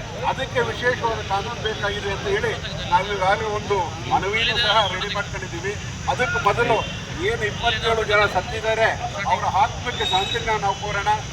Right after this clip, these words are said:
ಜೊತೆಗೆ ಆ ರೀತಿಯ ನೋವನ್ನ ಆ ಕುಟುಂಬಗಳು ಸಹಿ-, ಆ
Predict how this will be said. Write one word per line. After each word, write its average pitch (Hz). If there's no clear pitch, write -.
ಜೊತೆಗೆ 247
ಆ 233
ರೀತಿಯ -
ನೋವನ್ನ 247
ಆ -
ಕುಟುಂಬಗಳು 453
ಸಹಿ-, 403
ಆ -